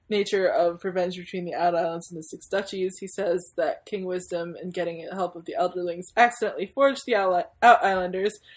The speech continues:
with the dragons flying overhead so often. The red ships were an eventual response to that. I feel like it took a really long time. Uh, wanting to do <laughs> to the Six Duchies folk what was done to them. When the Elderlings came this time, they, and they did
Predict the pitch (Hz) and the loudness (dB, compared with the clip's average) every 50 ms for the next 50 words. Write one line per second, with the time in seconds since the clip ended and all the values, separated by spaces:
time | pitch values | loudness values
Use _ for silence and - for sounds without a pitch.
0 | - - _ _ _ - 214 214 214 220 190 214 196 190 196 196 202 - - 202 | -20 -20 _ _ _ 2 2 2 2 0 0 2 2 2 2 0 -2 -4 -2 -2
1 | 185 185 180 175 175 180 196 190 180 175 175 - - 202 170 135 151 160 170 - | -2 0 0 -2 -2 -2 -2 -2 -2 -2 -2 -2 -2 0 0 0 0 0 -2 -2
2 | 170 160 165 175 180 185 190 190 190 196 190 190 - 208 190 190 - - - - | -4 -10 -10 -10 -6 -4 -2 0 0 0 0 0 -2 -2 -2 -4 -8 -12 -8 -4
3 | 185 185 185 180 180 180 - 180 185 185 - - 180 175 180 180 175 - - 160 | -4 -2 -2 -2 -4 -4 -4 -4 -4 -4 -6 -6 -4 -2 -2 -2 -2 -4 -4 -8
4 | 185 185 - - 190 185 185 190 - - 165 151 139 147 - - - _ _ - | -10 -10 -6 -4 -2 -2 -2 -2 -4 -6 -4 -2 -2 -2 -2 -4 -8 _ _ -6
5 | 190 196 220 - 220 - - - 180 170 170 156 151 147 135 - - 180 - - | -6 -4 -4 -6 -8 -10 -8 -8 -8 -8 -6 -6 -6 -6 -6 -8 -8 -10 -12 -12
6 | - 190 - _ _ - - - - - - _ _ _ - 202 202 202 196 185 | -14 -14 -18 _ _ -20 -20 -20 -20 -20 -20 _ _ _ -2 0 2 2 2 0
7 | 190 190 214 220 220 226 226 - 247 202 - 226 226 240 247 254 - - - - | 0 2 4 4 4 4 0 -4 -6 -6 -4 0 4 4 4 4 4 -2 -14 -20
8 | _ _ _ _ _ _ - 233 214 233 - - 226 226 - - 208 196 202 - | _ _ _ _ _ _ -12 -10 -10 -8 -4 -4 -4 -4 -2 0 0 0 0 0
9 | - 190 190 190 190 - - - _ _ - 208 190 185 185 - 190 165 135 170 | -4 -4 -2 -4 -4 -6 -10 -14 _ _ -6 -2 -2 -2 -2 -4 -4 -4 -4 -4
10 | 190 - - 175 180 180 196 165 170 165 156 165 180 185 _ _ _ _ - - | -4 -4 -4 -4 -4 -6 -6 -2 -2 0 -2 -2 -4 -10 _ _ _ _ -20 -20
11 | _ _ - 202 196 185 160 160 202 202 202 196 196 196 202 196 - - 214 185 | _ _ -8 -8 -4 -2 2 4 4 4 4 2 0 -2 -4 -6 -6 -6 -6 -4
12 | 185 214 294 339 349 - - 202 190 190 185 196 190 _ _ - 208 196 190 185 | -2 0 0 0 0 0 -2 0 0 0 -2 -4 -6 _ _ 0 0 0 0 -4
13 | _ _ _ _ _ _ _ _ _ _ _ _ _ _ - 208 196 196 190 196 | _ _ _ _ _ _ _ _ _ _ _ _ _ _ -10 -8 -6 -4 -4 -6
14 | 196 - 202 202 202 202 190 185 | -4 0 0 2 2 0 -2 -4